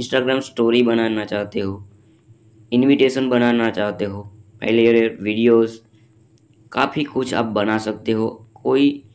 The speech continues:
इसमें कोई भी चार्ज आपको देना नहीं पड़ेगा, बिल्कुल फ्री में ही आप सब कुछ बना पाओगे।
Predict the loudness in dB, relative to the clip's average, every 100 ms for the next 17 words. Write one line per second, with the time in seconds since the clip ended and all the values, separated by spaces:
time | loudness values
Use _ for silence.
0 | _ _ -20 -20 -20 -8 -6 -4 -6 0
1 | 2 2 0 -2 -2 0 0 -4 -8 -6
2 | -6 -4 -4 -4 -4 -6 -4 -2 -2 -2
3 | -2 -4 -4 -6 -6 -6 -2 -2 -2 -8
4 | -14 -20 -20 -6 -6 -4 -6 -8 -6 -6
5 | -6 -8 -4 -2 -2 -2 -4 -4 -6